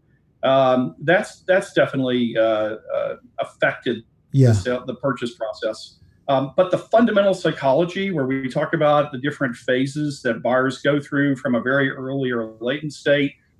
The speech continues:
Speaker 1: through an evaluation phase, ultimately to make a purchase, that has not changed.
Speaker 2: No.
Speaker 1: Uh, and so we can use that. That's good because we can use that model to help sellers know,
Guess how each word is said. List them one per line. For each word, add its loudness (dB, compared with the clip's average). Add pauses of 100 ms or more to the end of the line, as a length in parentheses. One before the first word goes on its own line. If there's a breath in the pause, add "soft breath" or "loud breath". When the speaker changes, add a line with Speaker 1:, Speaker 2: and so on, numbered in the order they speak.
(120)
Speaker 1:
through -2
an 0
evaluation 2
phase, 0
ultimately 0
to -6
make -4
a -20
purchase, -6 (380)
that 2
has -2
not -4
changed. -14 (120)
Speaker 2:
No. 4
Speaker 1:
Uh, 0
and -8
so 0 (200)
we -4
can -2
use 0
that. 2
That's -2
good 2
because -4
we 0
can -2
use -2
that 2
model 0 (260)
to -2
help 2
sellers 2
know, 4